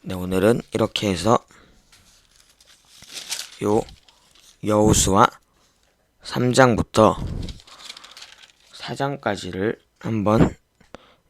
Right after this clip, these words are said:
읽어봤어요. 오늘 저는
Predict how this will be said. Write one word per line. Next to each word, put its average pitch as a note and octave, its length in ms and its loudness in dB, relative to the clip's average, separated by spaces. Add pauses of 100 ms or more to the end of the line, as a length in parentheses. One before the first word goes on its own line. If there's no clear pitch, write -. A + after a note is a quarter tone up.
(100)
읽어봤어요. F#2 840 2 (760)
오늘 G2+ 340 4 (960)
저는 A#2 420 0